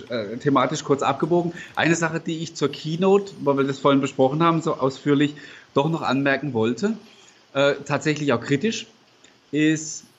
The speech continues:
also die Eröffnung hieß Vision Keynote mit Satya Nadella. Und eine Vision hab ich in der Keynote eigentlich nicht gesehen. Also man hat viele einzelne Lösungen gezeigt und was man so treibt und so. Und das war allerdings auch zum Teil auch schon sehr technisch.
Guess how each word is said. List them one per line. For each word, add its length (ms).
also 200
die 160
Eröffnung 680
hieß 420
Vision 460
Keynote 640
mit 180
Satya 280
Nadella. 480
Und 640
eine 220
Vision 720
hab 400
ich 500
in 100
der 100
Keynote 340
eigentlich 240
nicht 160
gesehen. 400
Also 180
man 180
hat 120
viele 280
einzelne 420
Lösungen 520
gezeigt 480
und 80
was 140
man 120
so 80
treibt 480
und 100
so. 80
Und 100
das 200
war 120
allerdings 340
auch 260
zum 160
Teil 220
auch 140
schon 160
sehr 180
technisch. 440